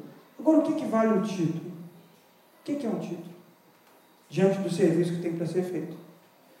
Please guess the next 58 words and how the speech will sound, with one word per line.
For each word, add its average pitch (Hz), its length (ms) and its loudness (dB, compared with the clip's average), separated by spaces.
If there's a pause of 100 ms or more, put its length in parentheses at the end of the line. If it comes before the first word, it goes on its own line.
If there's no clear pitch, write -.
(140)
Se - 140 8
uma 262 80 12
pessoa 233 400 6
fala 214 160 6
pra 185 100 2
mim 190 80 0
que 202 100 0
é 190 40 2
pedreiro, - 800 6 (180)
"Sou 233 220 0
pedreiro." 226 640 6 (580)
Qual 240 200 8
o 240 40 8
título 226 260 2
dele? 156 200 2
É 220 180 0
pedreiro. 151 400 0 (400)
Então 240 140 -2
tá 311 160 6
bom, - 260 4
tá 220 120 4
aqui 214 180 2
o 202 80 4
cimento, 180 580 2
tá 214 120 2
aqui 214 180 4
a 175 80 6
areia, 233 260 8
tá - 60 4
aqui 220 140 0
a 196 100 4
brita, 240 320 6
eu 233 60 6
quero 233 160 6
que 233 40 -2
você 233 100 0
faça 220 220 0
um 226 120 -2
piso 220 360 4
aqui - 120 -2
pra 208 120 -2
mim. - 160 -4 (840)
Quero 220 160 8
que 240 80 8
você 240 100 6
faça 240 300 6
um - 80 2
piso, 254 340 6
mas 220 160 4
eu 226 140 8
quero 240 260 6
uma 240 240 4
caída 208 500 4
de 185 180 2
pelo 233 340 8
menos - 320 -2
cinco 277 180 -2
centímetros 214 720 0